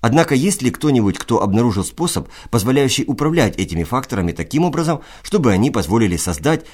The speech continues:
и защитить чрезвычайно высокий уровень прибыли? Гроуву удалось это сделать в Intel. За свою двадцативосьмилетнюю историю эта корпорация осуществила больше стратегически важных инноваций в бизнесе, чем многие другие компании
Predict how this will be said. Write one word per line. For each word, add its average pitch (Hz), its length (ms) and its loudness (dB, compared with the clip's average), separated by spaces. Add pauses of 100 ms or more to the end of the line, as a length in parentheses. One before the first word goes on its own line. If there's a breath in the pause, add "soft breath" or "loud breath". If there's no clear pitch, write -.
и 131 80 2
защитить 123 520 0 (120 loud breath)
чрезвычайно 98 560 0
высокий 82 440 -4
уровень 82 340 -2
прибыли? 71 420 -4 (920 loud breath)
Гроуву 185 500 4
удалось 139 540 2
это 104 200 0
сделать 107 360 0
в 92 80 -4
Intel. 80 400 -2 (420)
За 101 200 0
свою 127 340 4
двадцативосьмилетнюю 113 960 0
историю 110 460 0
эта 98 180 -4
корпорация 123 580 -2
осуществила 117 640 -4
больше 101 380 0
стратегически 101 640 -4
важных 92 380 -2
инноваций 90 480 -2
в 80 40 -4
бизнесе, 107 520 -2 (260 loud breath)
чем 113 160 4
многие 113 320 2
другие 90 320 0
компании 101 560 -2